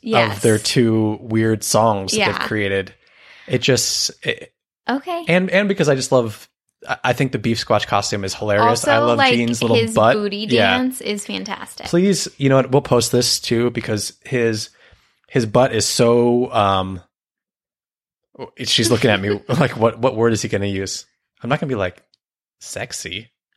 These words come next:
Speaker 1: I didn't
Speaker 2: Or
Speaker 1: want,
Speaker 2: you were
Speaker 1: I
Speaker 2: scared
Speaker 1: just
Speaker 2: that I was
Speaker 1: don't
Speaker 2: gonna
Speaker 1: want
Speaker 2: say
Speaker 1: you to be body shamey either.
Speaker 2: Oh, no, no, no. It's, it's so, like, it's so ample.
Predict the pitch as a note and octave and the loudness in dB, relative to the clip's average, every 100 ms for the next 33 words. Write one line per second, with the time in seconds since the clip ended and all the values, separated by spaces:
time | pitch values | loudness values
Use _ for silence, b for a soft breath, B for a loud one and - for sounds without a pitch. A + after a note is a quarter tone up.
0 | - C4+ E4+ D#4+ G#3 A3 B3 A#3+ - A2+ | -4 0 2 0 0 -2 -4 -2 -2 0
1 | A2 C4 - - B3+ A#3 A#3 G#3+ A3 D4 | 0 2 0 0 -4 -8 -10 -6 -4 -4
2 | D4+ - G3+ F#3+ F#3 G3+ A3+ F3+ G#3+ G#3 | -8 -10 -12 -14 -16 -14 -6 2 4 6
3 | G#3+ A3+ A3+ B2+ A#2 B2 - C3 - - | 4 4 4 2 0 -2 -6 -10 -6 -2
4 | C#3 C#3 C3 B2 A#2 - C#3 - D3 D3 | 2 2 2 0 0 -4 -6 -2 2 2
5 | - B2 D3+ - F#2 | 2 0 0 -2 -6